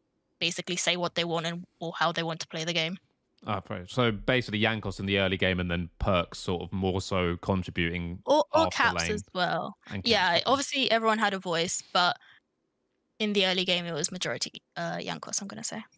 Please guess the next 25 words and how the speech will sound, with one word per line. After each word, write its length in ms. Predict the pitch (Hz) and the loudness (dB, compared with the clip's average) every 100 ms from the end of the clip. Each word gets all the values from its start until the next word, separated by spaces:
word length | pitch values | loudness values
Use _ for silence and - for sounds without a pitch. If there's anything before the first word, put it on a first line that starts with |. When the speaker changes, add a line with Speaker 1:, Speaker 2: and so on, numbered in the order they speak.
| - | -2
Speaker 2:
And 160 | 127 | 4
what 100 | 160 | 4
about 260 | 165 151 127 | 4 4 2
in 80 | 123 | 2
B 180 | 135 | 0
D 140 | 117 117 | 2 2
S? 160 | 101 | 2
'Cause 160 | - 104 | -2 -8
I 120 | 120 113 | -4 -2
think 160 | 135 | -2
especially 520 | 110 - 135 - 120 | -2 0 0 0 0
in 120 | 110 104 | 0 0
spring, 400 | - 104 107 110 | -2 2 2 4
like, 180 | 92 | 2
from 140 | - 98 | 0 0
an 60 | |
outsider 440 | 95 98 104 104 104 | 2 0 0 0 0
perspective 500 | 113 - 110 - 107 | -2 -2 -2 0 0
at 80 | 110 | 2
least, 340 | 117 123 - | 4 4 0
it 100 | 110 | -4
kind 240 | - 110 101 | 0 2 2
of 80 | |
seemed 260 | - 110 101 | 2 2 4
like, 360 | 95 90 90 | 4 4 0